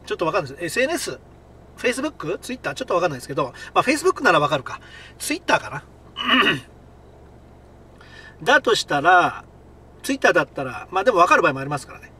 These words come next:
うん。それで特定班が動いて、えー、探し出したと。そしたら、みんな一気に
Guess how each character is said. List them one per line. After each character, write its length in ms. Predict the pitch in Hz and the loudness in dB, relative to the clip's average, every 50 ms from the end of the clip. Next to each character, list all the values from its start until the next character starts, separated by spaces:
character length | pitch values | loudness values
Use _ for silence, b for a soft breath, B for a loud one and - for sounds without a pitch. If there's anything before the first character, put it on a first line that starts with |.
| - - - | -20 -18 -16
う 20 | 143 | -14
ん。 120 | 135 127 120 - - | -12 -12 -14 -14 -10
そ 140 | - 180 | -8 -4
れ 60 | 180 196 | -2 -2
で 80 | 190 | -2
特 200 | - 170 147 - | -2 -4 -6 -4
定 100 | - 165 | 0 0
班 120 | 185 185 170 | 0 2 0
が 80 | 151 | -2
動 120 | 147 170 165 | -2 -2 -4
い 60 | 135 | -2
て、 280 | - 160 160 156 127 B B B B B B B B | -2 -2 -2 -2 -2 B B B B B B B B
え 300 | 160 156 156 156 151 147 | -8 -4 -4 -2 -2 -4
ー、 20 | 143 | -4
探 200 | - 160 180 180 | 0 0 0 0
し 80 | - | 0
出 120 | - 202 175 | -2 -4 -4
し 40 | - | -4
た 100 | 156 - | -4 -8
と。 80 | - - - - B B B B B | -10 -16 -20 -20 B B B B B
そ 160 | - - 180 | -8 -6 -4
し 80 | 175 - | -4 0
た 120 | - 254 | 0 2
ら、 260 | 240 208 190 175 - 120 | 4 4 4 4 2 0
み 140 | 135 185 208 | -6 -10 -8
ん 40 | 214 | -8
な 80 | 202 | -8
一 180 | - 233 254 - | -4 -4 -4 -4
気 220 | - - - 170 | -4 -6 -4 -4
に 340 | 135 139 151 147 135 120 - | -4 -4 -4 -4 -6 -6 -8